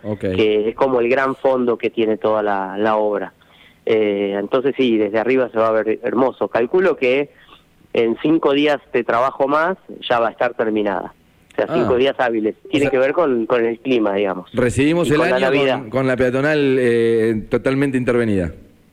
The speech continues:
Speaker 2: Calculo que sí, que el veintinueve de diciembre ya tendríamos que estar ahí festejando Año Nuevo sobre la peatonal. <laughs>
Speaker 1: Hernán, sabés que siempre es un, un placer charlar con vos. Queríamos tenerte con, con tu voz presente, en tu voz también agradecer a todos los artistas que están formando parte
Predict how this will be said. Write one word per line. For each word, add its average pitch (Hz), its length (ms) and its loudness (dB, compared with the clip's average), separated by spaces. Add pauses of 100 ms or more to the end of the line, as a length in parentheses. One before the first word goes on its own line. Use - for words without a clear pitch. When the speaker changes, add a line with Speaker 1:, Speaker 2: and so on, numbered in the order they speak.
(120)
Speaker 2:
Calculo 143 440 0
que 120 100 -4
sí, 123 100 -2
que 110 80 2
el 107 60 2
veintinueve 139 640 2
de 117 420 2
diciembre 131 500 0
ya 117 280 0
tendríamos 110 440 0
que 104 40 -6
estar 117 180 -2
ahí 110 300 2 (340)
festejando 123 440 -2
Año 110 200 0
Nuevo 113 420 0 (280)
sobre 113 280 0
la 110 120 0
peatonal. 110 340 0 (200)
<laughs> - 100 -2 (240)
Speaker 1:
Hernán, 131 360 -2
sabés 147 220 0
que 151 100 0
siempre 143 220 0
es 135 120 -2
un, 143 180 0
un 143 160 0
placer 143 280 0
charlar 131 280 0
con 135 160 -2
vos. 160 120 2
Queríamos 131 280 0
tenerte 127 640 0
con, 117 180 -2
con 117 180 -2
tu 123 140 2
voz 135 80 0
presente, 147 640 0
en 123 100 -4
tu 131 120 2
voz 135 140 2
también 135 240 0
agradecer 117 360 0
a 113 80 0
todos 120 120 2
los 110 120 -2
artistas 117 280 -2
que 117 40 0
están 110 180 -2
formando 117 320 0
parte 120 380 0